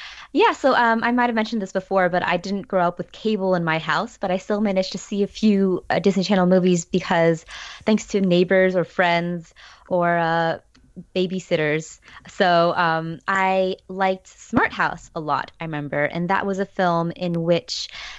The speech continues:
uh, this family moves into this smart house, which has you know, all of this, these fancy gadgets and an artificial intelligence, which can basically, uh,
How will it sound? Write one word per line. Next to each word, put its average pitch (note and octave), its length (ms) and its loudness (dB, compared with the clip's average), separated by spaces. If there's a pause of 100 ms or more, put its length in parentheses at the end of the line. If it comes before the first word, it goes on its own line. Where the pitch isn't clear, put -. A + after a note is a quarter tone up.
(160)
uh, F3 260 2
this F3+ 220 -4
family B3 340 2
moves G#3 300 0
into G3 800 -2
this F3+ 500 0 (160)
smart B3+ 420 0
house, D4 440 -2
which G#3+ 260 0
has F3+ 640 -2 (120)
you G3 60 -10
know, E3+ 100 -6
all G3 320 0
of F#3 80 -6
this, F#3 220 -6
these G3 180 -8
fancy G3 300 -2
gadgets F3 420 0
and E3+ 160 0
an E3 100 -6 (220)
artificial G3 480 -2
intelligence, F#3 720 -4 (380)
which - 240 -6
can G#3+ 120 0
basically, F#3 640 0
uh, E3+ 160 0